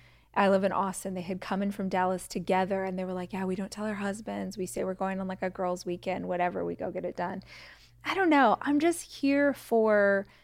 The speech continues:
whatever's gonna make you feel good about you. I know, like, you guys, I am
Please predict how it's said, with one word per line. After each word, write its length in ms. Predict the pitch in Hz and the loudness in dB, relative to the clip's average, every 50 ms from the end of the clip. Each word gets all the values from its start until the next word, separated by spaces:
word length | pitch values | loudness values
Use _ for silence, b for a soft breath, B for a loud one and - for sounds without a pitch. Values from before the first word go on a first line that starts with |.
| b b b b b _ | b b b b b _
whatever's 840 | - - 202 196 202 202 214 208 208 214 214 226 226 247 254 233 226 | -10 -8 -6 -2 2 4 6 6 8 8 6 6 6 6 4 2 2
gonna 220 | - 208 202 202 | 0 0 0 0
make 260 | 196 190 196 196 - | 0 -2 -2 -4 -4
you 80 | 190 185 | -6 -6
feel 240 | 185 - 190 190 190 | -4 -2 -2 -2 0
good 240 | 175 - 185 185 180 | 0 -2 0 0 0
about 320 | 180 180 165 170 175 - | 0 0 0 -2 -2 -2
you. 460 | - 180 180 180 175 - - - 202 - _ _ _ _ _ _ - | -4 -4 -2 -2 -2 -2 -4 -6 -10 -14 _ _ _ _ _ _ -8
I 240 | - 220 220 226 226 | -6 -2 0 0 0
know, 560 | 226 214 202 190 190 214 233 226 196 180 - - | 2 2 0 2 4 4 6 6 6 4 4 0
like, 280 | 196 190 185 - - - | -2 -4 -4 -8 -10 -8
you 140 | 208 208 202 | -4 -2 0
guys, 240 | 202 208 202 - 196 | 2 2 2 2 2
I 260 | 190 185 185 - - - - - | 0 -2 -2 -4 -8 -8 -6 -4
am 240 | 190 185 185 185 | -4 -4 -4 -6